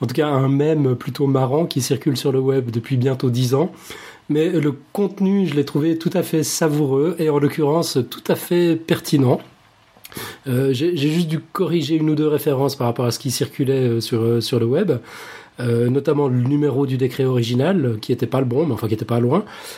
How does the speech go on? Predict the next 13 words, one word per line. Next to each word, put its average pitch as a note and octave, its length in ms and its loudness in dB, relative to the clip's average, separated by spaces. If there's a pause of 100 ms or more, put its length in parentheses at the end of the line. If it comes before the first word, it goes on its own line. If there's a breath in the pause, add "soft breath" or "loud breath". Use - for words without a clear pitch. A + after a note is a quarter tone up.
(240 loud breath)
Euh, A#2+ 440 2
et C#3 180 2
ce - 180 0
décret E3+ 360 0
stipule F3 540 -2
effectivement, E3+ 800 0
noir D#3+ 280 0
sur D3 180 0
blanc, C#3 260 0
que D#3+ 140 -2
l'unité D#3+ 420 0
de B2 80 -6
vitesse C#3 480 -2